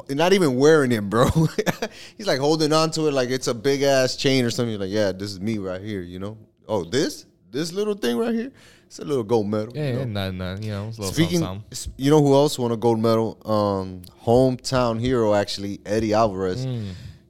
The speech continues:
Speaker 1: Marlins player. He was able to win the silver with U S A Baseball, which is, again, such an accomplishment, accomplishment because they're playing the best in the world. They're playing the Dominican Republic. They're playing the Japanese.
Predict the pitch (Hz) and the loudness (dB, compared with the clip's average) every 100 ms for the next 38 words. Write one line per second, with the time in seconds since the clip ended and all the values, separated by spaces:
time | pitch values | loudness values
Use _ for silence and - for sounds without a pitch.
0 | _ 92 113 123 117 - 117 110 107 104 | _ 2 4 4 2 -2 0 2 2 -2
1 | - _ _ _ _ _ 92 139 151 131 | -10 _ _ _ _ _ 0 2 4 2
2 | 127 120 117 120 110 104 123 117 110 107 | 0 2 2 2 0 -2 0 2 2 0
3 | 101 107 110 113 110 113 98 110 110 - | -2 -6 -2 0 0 -2 -2 -2 -4 0
4 | 104 101 95 98 - - - _ _ 107 | 2 2 0 -4 -4 -8 -8 _ _ -8
5 | 101 90 - - 98 101 113 87 - 135 | -6 -6 -8 -8 -6 -4 -4 -4 -4 -4
6 | 127 104 - 110 107 _ 104 90 _ _ | -4 -8 -6 -6 -8 _ -12 -12 _ _
7 | 98 - 117 117 104 95 90 92 - 98 | -12 -2 0 0 -6 -8 -10 -8 -6 -6
8 | - - 98 113 - 117 127 110 95 87 | -8 -14 -6 -6 -2 0 0 -2 -6 -14
9 | _ 82 113 113 104 85 82 85 87 101 | _ -10 -4 -4 -4 -10 -14 -6 -2 -2
10 | 78 78 - 110 117 101 92 90 85 87 | -2 -10 -10 -4 -4 -4 -6 -6 -8 -10
11 | 82 - 82 76 - 78 110 110 98 85 | -10 -6 -6 -8 -14 -8 -4 -2 -4 -4
12 | 92 90 82 80 73 | -6 -6 -12 -14 -16